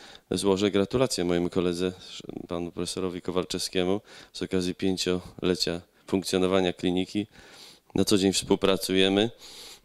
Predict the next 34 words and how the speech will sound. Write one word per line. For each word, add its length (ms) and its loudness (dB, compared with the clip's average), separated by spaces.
e, 580 2
znamy 420 2
się. 300 0
Po-, 180 -2
ja 140 0
już 260 -2
kiedyś 300 -2
wspominałem 640 0
o 80 2
tym, 200 -4
że, 160 -4
że 140 2
poznałem 520 4
pana, 240 2
y, 920 -2
doktora 380 4
Kowalczewskiego 720 0
wtedy 300 -4
w 340 -14
szpitalu 400 2
w 60 -8
Puszczykowie. 680 2
Gratulacje 600 0
dla 420 -2
pana 200 -2
profesora, 400 -4
gratulacje 440 -4
dla 180 -4
całego 340 -2
zespołu. 560 -2
A 140 -4
teraz 320 0
tak 180 -2
zupełnie 540 0